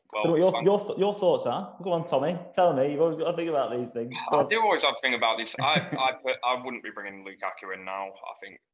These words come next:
Speaker 2: even if even if he does end up getting points, it's all about making the right decisions. And if you bring Lukaku in now, I think you're bringing him in for the wrong decisions. It's an impulse decision because he's got hard fixtures. And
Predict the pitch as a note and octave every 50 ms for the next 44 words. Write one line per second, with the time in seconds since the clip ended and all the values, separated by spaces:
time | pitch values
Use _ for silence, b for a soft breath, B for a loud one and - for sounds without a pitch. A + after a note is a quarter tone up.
0 | _ - A#2+ A2+ F2+ A2+ G#2+ G#2 G#2 - - _ _ _ _ _ _ _ - B2
1 | A#2 - A2 G#2 - A2 G#2+ A2+ A2 A2 A2+ A2 A2 G#2 - G#2+ G2+ F#2+ G#2+ _
2 | - A2 A2+ A2 A2 - - - - A2+ G2+ G#2 G2+ G2+ F#2+ F2+ - F#2+ G2 F#2+
3 | - _ F#2+ F#2+ F#2+ F#2+ F2 - _ - - F#2+ F2+ - G#2 G2 F#2+ G2 G2 -
4 | F#2+ F#2 F2+ F2 - _ - - _ _ G#2 G#2 - G#2 G#2 G2+ G2 F#2+ _ _
5 | F2+ F2+ _ - F2+ F2+ F2+ F2 F2 F2 F2 F2 F2 - _ _ - _ F#2+ F#2
6 | F#2 F2+ F2+ F2+ F2+ F#2 F#2 F2 _ _ _ - G2 F2+ F#2+ G2 G2+ G2+ G2 G2+
7 | - G#2+ G#2 A2 G#2+ G#2 G#2 - - G2 F#2+ G2 G2 G2+ G2 G2+ G2+ G2 F#2+ -
8 | - - - - G#2+ G2+ G2+ A2 A2 A2 _ _ _ _ _ _ _ A2+ - -
9 | G2 G2+ G2+ F#2+ - A2 - - - G2 F#2 - - F#2+ F2+ - - - F#2 F2
10 | E2+ - - - _ G2+ G2 G2 F#2+